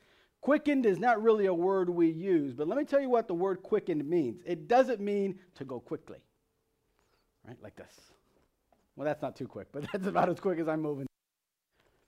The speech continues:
It doesn't mean move quick, all right? That's not what he's saying. He's not saying, "And we have been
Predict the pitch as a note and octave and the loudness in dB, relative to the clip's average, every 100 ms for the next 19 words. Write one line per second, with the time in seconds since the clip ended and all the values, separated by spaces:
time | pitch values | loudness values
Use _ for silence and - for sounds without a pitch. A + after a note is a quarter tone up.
0 | _ - A#3 F3+ D4+ E4+ E4 C4+ _ _ | _ 0 2 8 10 10 6 0 _ _
1 | _ _ - C4+ - C#4 C4+ - - - | _ _ -12 -12 -4 0 0 -2 -20 -20
2 | C#4+ - _ _ D3+ F#3+ A3+ E3+ A#3 C#4+ | -20 -20 _ _ 2 4 4 6 6 6
3 | C4+ C#4+ A#3+ B3 A3+ A3 - C4 B3 F3 | 4 4 4 2 0 -4 0 4 4 4
4 | F#3 F#3+ A3+ A#3 - A#3 A3+ A3 G3+ - | 2 0 2 0 0 2 2 2 -2 -8
5 | - F#3+ F#3+ C4+ A#3 A3+ F3 G#3+ G3+ F3+ | -4 0 2 2 4 4 4 4 4 2